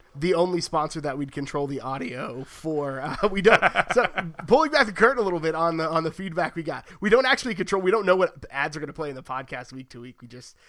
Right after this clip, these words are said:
kind of put a, "Hey, put a, put an ad here," uh, because that's how this works. So, if Fuddruckers wants to give us an ad read where we can control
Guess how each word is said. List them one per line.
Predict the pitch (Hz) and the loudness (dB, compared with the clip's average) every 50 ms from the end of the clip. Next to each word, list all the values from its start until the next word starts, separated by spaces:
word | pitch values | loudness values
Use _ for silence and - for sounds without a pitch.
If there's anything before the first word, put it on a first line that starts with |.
| _ _ | _ _
kind | - - 143 135 | -12 -10 -10 -10
of | 123 117 113 _ _ _ | -10 -14 -20 _ _ _
put | - - 285 233 | -12 -12 -10 -10
a, | 131 120 | -10 -14
"Hey, | 120 - - 170 170 151 | -14 -4 -2 -2 -2 -2
put | - - 202 - | -4 -8 -8 -8
a, | 131 - - - | -8 -14 -16 -18
put | - - 143 | -14 -10 -10
an | 143 139 | -10 -8
ad | 131 127 127 123 | -8 -10 -10 -12
here," | 123 127 127 127 131 131 123 _ _ - _ _ _ | -12 -14 -14 -14 -14 -14 -16 _ _ -20 _ _ _
uh, | - 101 104 107 | -16 -16 -16 -16
because | 104 117 - 139 123 113 | -18 -16 -14 -14 -14 -14
that's | 120 117 - - | -16 -18 -18 -14
how | - 214 - 135 | -8 -6 -6 -6
this | 135 143 - | -6 -8 -6
works. | 147 170 214 202 - | 0 2 2 2 2
So, | - - 240 202 - - - _ - | 2 2 2 2 2 -2 -14 _ -6
if | - 170 160 | -6 -6 -2
Fuddruckers | - 233 233 233 226 190 208 180 139 | -2 0 0 0 0 0 0 -2 -2
wants | 143 160 180 180 - | -2 -4 -4 -4 -8
to | 135 | -14
give | 117 120 143 180 | -10 -10 -8 -8
us | 185 - | -8 -12
an | 143 - | -14 -18
ad | 76 101 101 104 104 | -18 -18 -18 -18 -18
read | 107 110 110 113 127 | -18 -18 -18 -18 -18
where | - 107 | -16 -14
we | 123 127 | -14 -14
can | - - 113 | -14 -16 -20
control | 113 - 110 117 - - - 139 147 139 127 127 - | -18 -18 -20 -20 -16 -12 -10 -8 -6 -6 -8 -10 -14